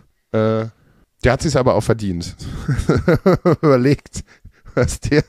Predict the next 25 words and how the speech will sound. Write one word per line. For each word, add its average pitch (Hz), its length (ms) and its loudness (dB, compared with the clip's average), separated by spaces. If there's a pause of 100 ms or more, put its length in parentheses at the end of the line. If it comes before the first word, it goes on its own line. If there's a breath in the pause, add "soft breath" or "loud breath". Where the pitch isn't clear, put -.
(280 loud breath)
für - 180 -4
eine 127 140 -2
Scheiße - 500 2
in 120 100 2
seinem 110 280 4
Leben 104 260 4
durchgemacht 95 640 0
hat, 98 340 -4 (420 soft breath)
äh, 113 280 2 (180)
hat 120 180 2
er 120 100 4
verdient. 98 640 -2 (140)
Und 127 160 2
ist 160 180 0
halt 139 120 0
trotzdem 156 380 0
noch 104 160 2
irgendwie 104 440 0
auf 92 140 2
dem 98 120 -8
De-, 101 200 2
auf 101 120 2
dem 104 80 -10
Boden 104 240 2
geblieben. 92 520 -2